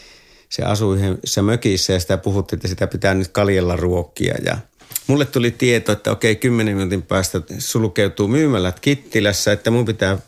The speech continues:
pari koria kaljaa hakea ennen sitä. Mä katsoin, että herra jumala, miten mä ajan kolmekymmentäviisi, neljäkymmentä kilometriä sinne Kittilään.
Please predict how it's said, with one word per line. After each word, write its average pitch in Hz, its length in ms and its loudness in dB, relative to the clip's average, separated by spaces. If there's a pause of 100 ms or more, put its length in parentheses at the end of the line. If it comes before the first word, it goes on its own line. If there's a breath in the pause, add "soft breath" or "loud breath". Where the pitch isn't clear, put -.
(120)
pari 131 240 2
koria 95 340 0
kaljaa 92 460 2
hakea 82 400 -2
ennen 90 340 -2
sitä. - 500 -8 (680 loud breath)
Mä 143 100 2
katsoin, 127 440 2
että 101 200 -2
herra 113 340 4
jumala, 101 420 0
miten 107 300 0
mä 92 280 0
ajan 95 460 -2
kolmekymmentäviisi, 90 1300 -2
neljäkymmentä 85 440 -2
kilometriä 85 400 -4
sinne 90 160 -4
Kittilään. 92 680 -4